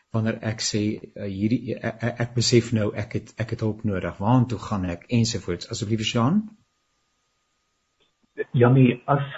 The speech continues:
Speaker 2: 'n persoon na hierdie program vandag luister en hulle herken van hierdie simptome van depressie aan hulle self en hulle sê, "Julle praat vandag van my,"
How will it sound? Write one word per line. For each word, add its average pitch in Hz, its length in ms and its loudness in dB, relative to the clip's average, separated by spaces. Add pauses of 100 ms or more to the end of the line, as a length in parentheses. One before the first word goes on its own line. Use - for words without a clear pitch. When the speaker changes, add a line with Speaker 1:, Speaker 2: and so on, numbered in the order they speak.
Speaker 2:
'n 180 120 6
persoon 147 340 6
na 117 100 8
hierdie 101 200 6
program 117 440 2
vandag 104 320 4
luister 107 480 4 (100)
en 98 120 -6
hulle 98 280 0
herken 110 640 2 (220)
van 110 160 2
hierdie 104 280 2 (120)
simptome 110 540 4
van 110 160 2
depressie 107 580 2
aan 107 100 4
hulle 104 240 2
self 98 340 0
en 104 140 2
hulle 95 120 -4 (100)
sê, 101 100 4 (640)
"Julle 120 220 8
praat 120 280 6
vandag 107 440 4
van 92 220 2
my," 95 160 6